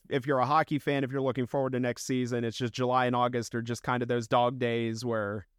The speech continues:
if you're someone waiting for hockey, those two months will feel like they take forever. But if you're in school or a teacher or anybody else <laughs> like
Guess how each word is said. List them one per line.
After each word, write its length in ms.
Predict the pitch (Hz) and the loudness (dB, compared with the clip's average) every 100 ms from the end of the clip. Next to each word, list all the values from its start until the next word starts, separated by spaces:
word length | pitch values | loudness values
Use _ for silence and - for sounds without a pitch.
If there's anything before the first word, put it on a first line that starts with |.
| _ _ - | _ _ -4
if 160 | 123 | 0
you're 100 | 135 | 0
someone 440 | 123 147 143 135 123 | 2 2 2 0 2
waiting 360 | 147 147 139 | 2 4 2
for 160 | 120 123 | 0 0
hockey, 320 | 127 127 127 | 0 0 -2
those 220 | 120 117 | -2 -2
two 140 | - 127 | 0 0
months 220 | 120 123 | 0 -2
will 80 | 113 | -2
feel 180 | 127 | 0
like 180 | 120 110 | 0 -2
they 140 | 117 113 | -2 -2
take 260 | 127 113 | -2 -2
forever. 480 | - 113 110 110 107 | -2 -2 -2 -2 -2
But 240 | 113 104 | -2 -4
if 100 | 104 | -2
you're 160 | 156 160 | 0 0
in 80 | 135 | 0
school 520 | - 208 196 185 180 | 2 2 4 2 0
or 440 | 151 123 117 113 - _ _ _ _ | 0 0 0 -2 -6 _ _ _ _
a 120 | 120 | -4
teacher 380 | - 175 143 151 | 0 -2 0 2
or 220 | 143 131 | 2 2
anybody 360 | 127 135 135 135 | 0 0 0 2
else 220 | 139 - | 2 2
<laughs> 140 | 180 196 | 0 0
like 160 | - | -2